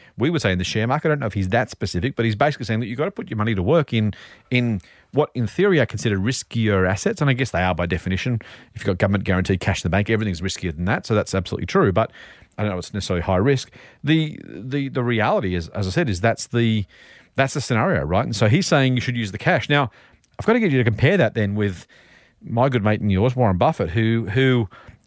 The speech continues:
if not directly disagreeing, certainly isn't in any hurry, at least doesn't seem to be in any hurry,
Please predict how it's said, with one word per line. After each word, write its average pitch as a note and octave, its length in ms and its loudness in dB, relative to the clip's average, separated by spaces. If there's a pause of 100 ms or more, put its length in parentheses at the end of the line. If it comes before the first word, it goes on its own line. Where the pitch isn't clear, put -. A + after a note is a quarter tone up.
(140)
if F3 100 0
not A#3+ 260 0
directly C#3 500 2
disagreeing, A2 800 -2 (240)
certainly A#3+ 340 0
isn't F3+ 160 0
in E3 120 2
any D3 120 4
hurry, D3+ 300 4
at B2+ 40 -2
least C3+ 200 0
doesn't B2+ 140 -4
seem E3 180 0
to F#3+ 40 0
be E3 100 2
in C3 40 4
any G#2+ 140 2
hurry, G2 400 0